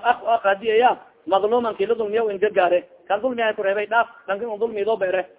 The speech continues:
Taas ogaadi, "Ara'ayta akhbirni in waram, in kaana akhi walaalkay naftiis hadii ayaa, zaliman ki da zulmiyaha yayi, kayfa sidee ba ansuru ana, anan ka gargaare, hu zalim ka gargaare." Ee zulmigu si wado la garab galay, doo erey waliso, wa, huma ayaa nin la galay,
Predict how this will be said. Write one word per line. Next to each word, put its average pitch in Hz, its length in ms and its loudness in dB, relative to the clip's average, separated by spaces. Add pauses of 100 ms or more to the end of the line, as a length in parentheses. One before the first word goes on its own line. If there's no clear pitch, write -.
(400)
Taas 208 200 0
ogaadi, 226 320 2 (320)
"Ara'ayta 240 460 4
akhbirni 226 480 0
in 214 100 -2
waram, 196 280 6 (380)
in 214 160 -2
kaana 233 360 6 (140)
akhi 240 260 -6
walaalkay 202 420 2
naftiis 208 360 -6
hadii 196 300 0
ayaa, 208 320 4 (340)
zaliman 220 440 6
ki 202 140 -8
da 202 180 4
zulmiyaha 226 380 2
yayi, 233 400 2 (200)
kayfa 277 340 4
sidee 240 200 0
ba 262 160 4
ansuru 247 320 0
ana, 254 220 4 (240)
anan 247 200 0
ka 240 80 -4
gargaare, 233 460 6
hu 285 140 2
zalim 254 260 6
ka 233 80 -2
gargaare." 196 520 4 (640)
Ee 220 140 6
zulmigu 254 380 2
si 240 60 -8
wado 247 200 8
la 254 100 2
garab 247 220 4
galay, 240 400 2
doo 254 180 4
erey 240 240 2
waliso, 226 400 0
wa, 208 300 -2
huma 226 180 0
ayaa 247 200 2
nin 247 160 -2
la 226 60 -2
galay, 226 320 2